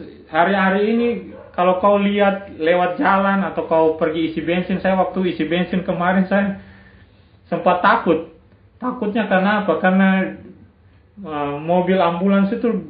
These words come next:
dua kali bolak-balik, bolak-balik di, di waktu yang bersamaan. Dan itu membuat saya kayak merasa tidak nyaman. "Tuhan, di tengah keadaan yang seperti ini, apa yang harus saya lakukan?" Dan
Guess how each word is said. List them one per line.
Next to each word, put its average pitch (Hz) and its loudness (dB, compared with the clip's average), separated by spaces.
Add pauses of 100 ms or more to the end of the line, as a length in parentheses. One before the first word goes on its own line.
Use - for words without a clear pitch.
(100)
dua 165 4
kali 190 2
bolak-balik, 180 2
bolak-balik 170 0
di, 143 -2
di 143 -2
waktu 180 0
yang 165 -2
bersamaan. 165 -2
Dan 151 -2
itu 226 -4 (240)
membuat 160 -2
saya 190 0
kayak 160 0
merasa 160 -2
tidak 151 0
nyaman. 175 0
"Tuhan, 196 2 (600)
di 139 -6
tengah 220 0
keadaan 196 2
yang - -2
seperti 185 -4
ini, 123 -4
apa 208 -2
yang 240 0
harus 190 -6
saya 180 -2
lakukan?" 135 -4
Dan 151 -4